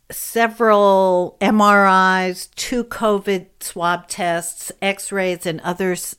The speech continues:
assorted diagnostic tools could not actually confirm what was wrong.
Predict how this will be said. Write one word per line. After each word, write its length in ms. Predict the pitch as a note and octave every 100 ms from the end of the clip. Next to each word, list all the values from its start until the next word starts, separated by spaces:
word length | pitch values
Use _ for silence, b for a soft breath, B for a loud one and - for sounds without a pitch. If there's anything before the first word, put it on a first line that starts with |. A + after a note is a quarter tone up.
| -
assorted 560 | D#3+ - F#3+ F3+ E3
diagnostic 720 | E3 D#3 D#3 D#3+ D#3 - D3+ -
tools 480 | - E3 D#3+ D#3 B B B B -
could 240 | - G3
not 480 | F3+ F#3+ G#3 A3+ A3+ -
actually 840 | F3+ F#3 - - F3+ F3 E3+ E3+
confirm 840 | - A3 F#3+ - G#3 G3+ F#3 F3 F3 -
what 360 | F3 F#3+ G3
was 240 | F3 E3 E3+
wrong. 680 | E3 D#3 D3 C#3+ D#3 E3